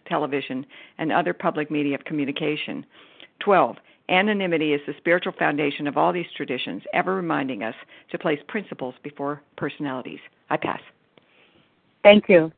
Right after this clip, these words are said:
Speaker 2: How our meeting works. Our meeting focuses on the directions for recovery described in the Big Book of Alcoholics Anonymous. We read a paragraph or two from the literature, then stop and share on what was read. Anyone can share, but we ask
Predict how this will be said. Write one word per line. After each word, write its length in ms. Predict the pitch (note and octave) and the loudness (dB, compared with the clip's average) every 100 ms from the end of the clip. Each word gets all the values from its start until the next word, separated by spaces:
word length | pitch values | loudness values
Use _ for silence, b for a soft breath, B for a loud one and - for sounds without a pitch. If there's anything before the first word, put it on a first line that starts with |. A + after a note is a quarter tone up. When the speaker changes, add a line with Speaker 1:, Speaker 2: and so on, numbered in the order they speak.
| _ _ _ B B - | _ _ _ B B 6
Speaker 2:
How 200 | G#3+ A3 | 12 12
our 140 | G#3+ | 12
meeting 340 | G#3+ G3 G3 F#3+ | 10 8 8 10
works. 360 | F#3 E3 - - - b b b - | 8 6 -2 -20 -20 b b b 8
Our 160 | G#3 G3+ | 10 12
meeting 360 | A3+ B3+ C#4 A#3+ | 10 10 10 10
focuses 460 | A3+ C4+ A3 F#3 | 8 8 6 6
on 140 | F#3+ F#3 | 8 6
the 80 | F3+ | 8
directions 600 | F#3+ G3+ A3 - F3+ F3 | 10 10 8 4 -4 4
for 100 | F#3 | 8
recovery 600 | F3+ F3 G3+ G3+ F#3 E3+ | 8 8 2 2 4 4
described 560 | F3 - - G3 G3+ G3+ | 4 0 8 10 10 8
in 80 | F3+ | 0
the 100 | D#3+ | 4
Big 180 | F#3 F3+ | 4 8
Book 220 | F#3+ F3+ | 8 8
of 80 | F#3 | 6
Alcoholics 640 | F3 F3 - F3 F3 E3+ - | 6 4 2 4 4 4 4
Anonymous. 480 | F3 E3 D#3+ E3+ E3+ _ _ _ B B B | 4 4 2 2 -2 _ _ _ B B B
We 140 | A#3 A#3 | 10 10
read 220 | A#3 A#3+ | 10 10
a 80 | C4 | 10
paragraph 560 | A3 A3+ A3 G#3+ F#3+ - | 10 10 12 10 10 6
or 80 | - | 2
two 160 | A#3 A#3+ | 8 8
from 180 | G#3+ F#3+ | 8 4
the 80 | F#3 | 4
literature, 600 | G3+ A3 F#3 - F3 F#3 b b - | 4 4 2 4 4 4 b b 6
then 200 | G#3+ A#3+ | 8 8
stop 280 | - G3+ G3 - | 8 10 10 6
and 120 | G3 - | -2 2
share 260 | G#3+ G#3+ G#3+ | 6 8 8
on 120 | G3+ | 8
what 160 | F3+ - | 4 4
was 120 | F#3+ - | 2 4
read. 300 | F3+ E3 - _ _ _ b b | 6 6 0 _ _ _ b b
Anyone 440 | A3 A#3 G#3+ E3+ E3+ | 8 8 8 6 4
can 220 | F3+ F3 - | 0 -2 2
share, 300 | F#3+ F3 F3 F3+ | 4 6 6 4
but 120 | F3+ | 6
we 120 | F#3+ | 10
ask 260 | G3+ A3 | 10 8